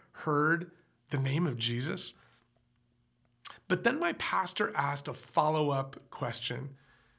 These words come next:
He asked, "How could you live your life to make a difference for Jesus?"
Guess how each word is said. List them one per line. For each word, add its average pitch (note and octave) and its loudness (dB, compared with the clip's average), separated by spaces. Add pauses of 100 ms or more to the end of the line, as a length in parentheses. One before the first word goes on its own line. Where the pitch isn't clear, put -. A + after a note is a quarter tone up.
(380)
He - 2
asked, - 0
"How D4 4 (400)
could D#3 4
you G3 4
live E3+ 4
your D#3 6
life A2+ -2 (500)
to C#3+ 2
make D#3 2
a E3+ 6
difference B2 -2 (200)
for C3+ -2
Jesus?" A#2 -2